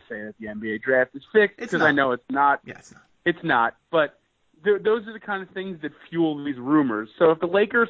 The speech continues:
Speaker 1: somehow trip and fall into the number one pick,
Speaker 2: Mm-hmm.
Speaker 1: which is unlikely based off of percentages,
Speaker 2: Sure.
Speaker 1: it, it, it, he's gonna go one overall, and they're gonna take him, and it's gonna be very annoying.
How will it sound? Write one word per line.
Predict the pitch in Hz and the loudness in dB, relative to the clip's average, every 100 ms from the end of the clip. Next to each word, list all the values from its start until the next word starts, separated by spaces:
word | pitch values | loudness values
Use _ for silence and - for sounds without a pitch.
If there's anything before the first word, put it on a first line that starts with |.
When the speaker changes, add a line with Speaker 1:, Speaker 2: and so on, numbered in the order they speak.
| - | 0
Speaker 1:
somehow | 185 185 160 | -2 0 -2
trip | - 175 165 | -2 -4 -4
and | 151 - | -8 -2
fall | 139 139 | 0 2
into | 147 131 | 0 -2
the | 120 | -4
number | 123 123 | -4 -4
one | 120 120 - - | -4 -4 -4 -2
pick, | 214 - - | -2 -4 -18
Speaker 2:
Mm-hmm. | 123 110 - | -16 -12 -4
Speaker 1:
which | 233 247 | -2 0
is | 214 | 2
unlikely | 208 170 156 156 156 | 2 4 2 0 -4
based | 139 131 123 127 | -2 -4 -4 -2
off | 107 - | -2 -4
of | 110 113 _ | -16 -20 _
percentages, | - - 240 226 165 131 131 123 _ | -14 -4 2 2 2 0 -4 -4 _
Speaker 2:
Sure. | 127 107 _ _ _ _ _ _ _ - | -14 -14 _ _ _ _ _ _ _ -16
Speaker 1:
it, | 165 - _ _ - | -16 -16 _ _ -16
it, | 131 175 160 _ _ _ | -16 -18 -20 _ _ _
it, | - - - 180 | -20 -20 -20 -4
he's | 185 202 | 2 4
gonna | 202 202 | 6 6
go | 190 | 6
one | 175 175 | 6 6
overall, | 165 151 156 147 139 | 2 0 -2 -2 -2
and | |
they're | 135 | -4
gonna | 127 123 | -4 -6
take | 160 143 127 | -6 -6 -6
him, | 120 | -12
and | 110 | -12
it's | - | -10
gonna | 123 | -8
be | 120 | -6
very | 113 107 104 | -4 -4 -6
annoying. | 98 | -10